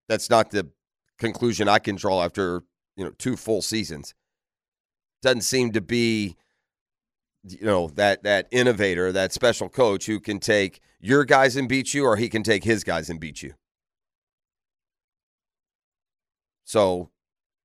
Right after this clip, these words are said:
you know, that, that, that leaves you really with the reality of you, you better have better talent most weeks than the other guys, and that doesn't always determine it, does it? See Arkansas. So,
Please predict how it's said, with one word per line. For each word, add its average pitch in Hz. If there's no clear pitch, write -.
you 95
know, 90
that, 107
that, 110
that 104
leaves 113
you 98
really 98
with 98
the 95
reality 101
of 92
you, 95
you 95
better 110
have 110
better 113
talent 120
most 104
weeks 110
than 107
the 104
other 107
guys, 110
and 90
that 127
doesn't 110
always 110
determine 120
it, 113
does 110
it? -
See 143
Arkansas. 92
So, 113